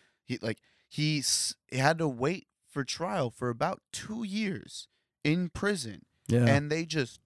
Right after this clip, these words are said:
Speaker 1: tortured the fuck out of him.
Speaker 2: Mm.
Speaker 1: He had no idea when he was gonna get beaten by either a guard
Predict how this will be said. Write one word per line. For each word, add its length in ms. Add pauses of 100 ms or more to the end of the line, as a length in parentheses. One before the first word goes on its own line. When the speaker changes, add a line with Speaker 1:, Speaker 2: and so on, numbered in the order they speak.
(160)
Speaker 1:
tortured 680
the 80 (520)
fuck 260
out 180
of 120
him. 220 (200)
Speaker 2:
Mm. 120
Speaker 1:
He 120
had 240
no 320
idea 400
when 140
he 120
was 160
gonna 220
get 300
beaten 320
by 200
either 360
a 40 (120)
guard 500